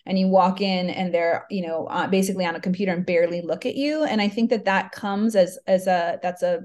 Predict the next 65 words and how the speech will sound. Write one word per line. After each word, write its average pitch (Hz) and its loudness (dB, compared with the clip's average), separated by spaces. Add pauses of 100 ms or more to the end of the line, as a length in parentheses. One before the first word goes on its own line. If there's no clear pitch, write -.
(140)
um, 180 -8 (760)
it's 202 -2
like 196 0
a 196 4
care 202 0
fatigue, - -12 (160)
you 196 0
know, 185 0
that 190 4
they 190 4
do 190 -2
that, 185 2
that 180 2
they 175 0
almost 185 -4
shut - -2
down 190 -4 (340)
and 196 2
don't, 196 2
they're 202 0
not 202 -2
really 190 -4
present 190 0
for 190 0
their 170 2
patients. 190 -4
And 175 -2
they're 165 -2
just 180 -2
kind 190 -2
of 175 -2
looking 180 -4
at - -12
the 190 -6
clinical 185 -6
information 247 -2
and 233 2
they 180 0
can't 190 -6
even 185 -4
hold 180 -2
space 180 -8
for 180 2
what 170 0
you're 170 -2
walking 180 -4
in 175 -12
the 165 -10
room 170 -8
with 220 -6
in 180 -8
terms 180 -10
of 165 -12
your - -8
pain. 208 -8 (560)
And 208 0
so 233 4
that's, 226 0
you 226 -2
could, 214 -2
you 214 -2
can 254 0
go 254 8
that 240 4
way 208 2